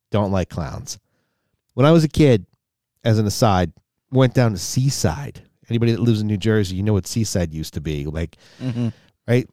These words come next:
Speaker 1: And I remember I was, I was really little. I had to have been six years old. My parents won me Corky the Clown. And Corky was this cork clown that sat in this plastic bubble that they hung from my ceiling. He scared the crap out of me every
Speaker 2: <laughs>
Speaker 1: single night.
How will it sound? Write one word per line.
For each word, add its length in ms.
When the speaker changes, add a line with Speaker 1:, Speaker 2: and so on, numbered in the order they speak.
Speaker 1:
And 120
I 40
remember 560
I 100
was, 200
I 160
was 180
really 460
little. 200
I 80
had 260
to 60
have 80
been 140
six 320
years 200
old. 160
My 120
parents 400
won 260
me 120
Corky 520
the 140
Clown. 640
And 120
Corky 380
was 160
this 140
cork 360
clown 360
that 100
sat 320
in 80
this 160
plastic 540
bubble 320
that 160
they 80
hung 300
from 140
my 100
ceiling. 400
He 120
scared 360
the 80
crap 480
out 120
of 120
me 200
every 420
Speaker 2:
<laughs> 60
Speaker 1:
single 460
night. 320